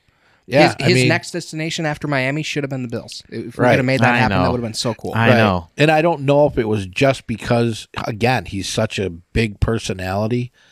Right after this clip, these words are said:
Speaker 1: that the team thought it would be a distraction, maybe.
Speaker 2: Or if Miami didn't wanna
Speaker 1: 'Cause
Speaker 2: move
Speaker 1: I,
Speaker 2: him
Speaker 1: I love
Speaker 2: inside
Speaker 1: the
Speaker 2: the
Speaker 1: dude, man. I think he's
Speaker 3: Well,
Speaker 1: fantastic.
Speaker 3: he's just another
Speaker 2: Inside the
Speaker 3: guy.
Speaker 2: division.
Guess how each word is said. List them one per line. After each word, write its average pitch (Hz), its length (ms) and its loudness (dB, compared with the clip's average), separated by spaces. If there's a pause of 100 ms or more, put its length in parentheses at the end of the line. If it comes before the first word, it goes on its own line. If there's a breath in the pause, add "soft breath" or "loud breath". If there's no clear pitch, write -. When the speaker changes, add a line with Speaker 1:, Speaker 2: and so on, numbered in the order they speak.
(280 soft breath)
Speaker 1:
that 107 160 -2
the 95 120 -4
team 120 380 -2
thought 104 520 0
it 95 180 -4
would 92 340 0
be 98 380 0
a 95 100 -8
distraction, 101 840 -4 (100)
maybe. 202 240 2
Speaker 2:
Or 190 100 6
if 165 140 -2
Miami 135 380 2
didn't 123 240 0
wanna 123 140 4
Speaker 1:
'Cause 175 80 6
Speaker 2:
move - 60 2
Speaker 1:
I, 165 120 4
Speaker 2:
him 127 120 -2
Speaker 1:
I 113 100 0
love 160 40 4
Speaker 2:
inside 120 300 2
Speaker 1:
the 98 60 -6
Speaker 2:
the 98 180 -2
Speaker 1:
dude, 87 120 -6
man. 92 220 -2
I 120 100 4
think 117 220 -4
he's 95 80 -2
Speaker 3:
Well, 170 140 4
Speaker 1:
fantastic. 101 340 2
Speaker 3:
he's 226 80 4 (140)
just - 100 0
another 127 320 4
Speaker 2:
Inside 131 60 0
the 110 40 -4
Speaker 3:
guy. 113 180 2
Speaker 2:
division. 104 280 -4